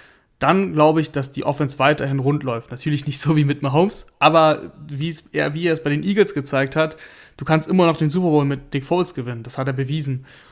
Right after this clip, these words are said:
Aber da muss halt alles drumherum auch passen. Und das, <laughs> bei den, bei den Bears passt so einiges nicht. Ähm, ich weiß gar nicht, wo ich da anfangen soll. Die Offensive Line ist nicht gut. Äh, Tight End haben sie Jimmy Graham bezahlt. Cole Kmet müssen wir schauen, was er, was er als Rookie erstmal so hinbekommt.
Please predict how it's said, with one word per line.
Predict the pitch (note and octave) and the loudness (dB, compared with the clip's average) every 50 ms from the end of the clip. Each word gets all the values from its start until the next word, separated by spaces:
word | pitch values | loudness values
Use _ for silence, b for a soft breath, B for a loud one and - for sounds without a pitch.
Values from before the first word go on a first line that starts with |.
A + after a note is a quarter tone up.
| B B - | B B -12
Aber | - B2+ D3+ | -6 -4 -4
da | D3 C#3 | -2 0
muss | D3 D#3+ F3 - - | 0 0 0 0 0
halt | E3 D3+ - - | 0 0 0 -2
alles | - F#3+ G3+ F3+ - | -4 -4 -4 -4 -4
drumherum | - E3 E3 E3 D3+ D3+ D#3+ D#3+ - | -4 -4 -2 0 0 0 0 -2 -2
auch | D3 D3 - | -4 -8 -6
passen. | - F3+ E3+ - - C3+ B2 C3 - _ | -6 -6 -6 -4 -6 -8 -8 -10 -12 _
Und | - C#3 C3 C3+ C#3+ | -10 -10 -10 -10 -10
das, | C3+ C3 - - - - B2+ B2+ | -10 -10 -10 -10 -10 -12 -10 -10
<laughs> | C3+ D3+ | -8 -6
bei | C#3+ C#3 C3+ | -2 -2 -2
den, | C3+ C3+ C3+ C3+ C3 | 0 -2 -2 -2 -4
bei | C3 C3 | -4 -4
den | C3 C3+ C3 C3 | -4 -2 -2 0
Bears | C3+ C#3+ D3+ D3 - - | 2 2 2 0 -2 -6
passt | - - C#3+ C#3+ - - | -6 -6 -6 -6 -6 -6
so | C#3+ | -6
einiges | - A#2 D3 D3+ D3+ C3+ C#3 C3 - - | -4 -2 0 0 0 -2 -2 -6 -6 -8
nicht. | C3 B2+ C3 - - | -10 -12 -12 -12 -12
Ähm, | C3 C3 B2+ B2 B2+ B2 B2+ B2+ B B B B B B B B B B B B _ _ _ _ _ - | -10 -8 -8 -8 -10 -10 -12 -16 B B B B B B B B B B B B _ _ _ _ _ -16
ich | - - | -8 -2
weiß | C#3+ C#3 D#3 - - | 2 2 2 2 2
gar | D#3+ D3+ | 2 2
nicht, | D3+ C#3 C#3 | 2 2 0
wo | - D3 | -2 -2
ich | C#3+ C3+ | -2 0
da | - C3 | 0 0
anfangen | C#3+ D#3 D3+ D#3 D3 C#3 C3 | 0 0 0 -2 -2 -2 -2
soll. | C3 C3 C3 | -2 -4 -4
Die | C3 - | -2 -4
Offensive | D3 - D#3+ D3 - D3+ C#3 C#3 | -4 -4 -4 -4 -4 -6 -4 -2
Line | C#3 C3+ C#3+ D#3 D#3 D3 | 0 2 2 2 2 -2
ist | C#3+ - | -4 -4
nicht | D#3 C#3 C3+ - | -4 -6 -6 -6
gut. | - C#3+ C#3+ C#3+ C#3 C#3 - B B B B B B B - | -4 -4 -2 -2 -2 -4 -8 B B B B B B B -6
Äh, | - C#3 C#3 C3+ C3+ C3+ C3+ C3 C3+ B B B B B - | -2 0 2 2 2 2 0 -2 -6 B B B B B -6
Tight | - D3 D3+ E3+ E3 | 0 2 2 2 2
End | E3 D3+ C#3 | 0 -2 -2
haben | D3 D3 | -2 -2
sie | C#3 C#3 | -2 -4
Jimmy | C3 D3 D#3 D3+ C#3+ | -4 -2 -2 -2 0
Graham | C3 C#3+ C#3 D3+ D#3 | 0 0 0 0 0
bezahlt. | D3+ D3 D3 - D3 C#3 C#3 C#3+ C#3 | -2 -4 -4 -4 -2 -2 -2 -2 -2
Cole | - D3 D3 D3+ D3 | -2 -2 -2 -2 -2
Kmet | - D3 C#3 C#3+ D3+ D3 C#3+ | -2 -2 0 0 0 -2 -4
müssen | C#3+ C3+ - | -6 -6 -6
wir | C#3+ C3 | -8 -8
schauen, | - - C#3 D3 D3+ C#3+ | -6 -4 -2 -2 -2 -2
was | C#3 C3 | -2 -2
er, | C#3 C3+ C3+ C3 B2+ B2 - | -2 -2 -2 -2 -4 -6 -8
was | C3 C3 | -8 -8
er | B2+ A#2+ | -6 -6
als | A2+ A#2+ - - | -6 -8 -8 -8
Rookie | D3 D3+ D3 - D3 C#3 | -8 -8 -6 -4 -4 -4
erstmal | A#2+ B2+ C3 C3+ B2 | -4 -6 -8 -8 -8
so | C3 C3+ | -6 -4
hinbekommt. | D#3 F3 D#3+ D#3+ D#3+ D#3+ D3 D3 D3 C#3+ | -4 -4 -4 -4 -4 -2 -2 -2 -4 -6